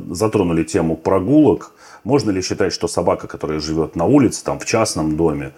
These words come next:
неважно, в вольере, просто она по территории перемещается,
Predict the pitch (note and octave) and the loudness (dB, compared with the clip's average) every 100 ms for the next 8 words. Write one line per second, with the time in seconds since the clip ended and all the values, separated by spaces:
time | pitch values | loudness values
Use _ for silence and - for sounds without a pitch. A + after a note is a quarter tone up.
0 | - F#2 G#2 E2+ D#2+ D2 E2+ G2 G2+ C3+ | -12 0 2 2 -2 -4 -2 0 2 2
1 | G2 - A#2+ B2 F2+ E2+ D#2+ G2+ F2 E2+ | 2 2 0 2 0 -2 -4 -4 -2 0
2 | F2+ D#2 D#2 E2+ E2+ - C3+ A2+ - | 2 2 0 -2 -4 0 0 2 -2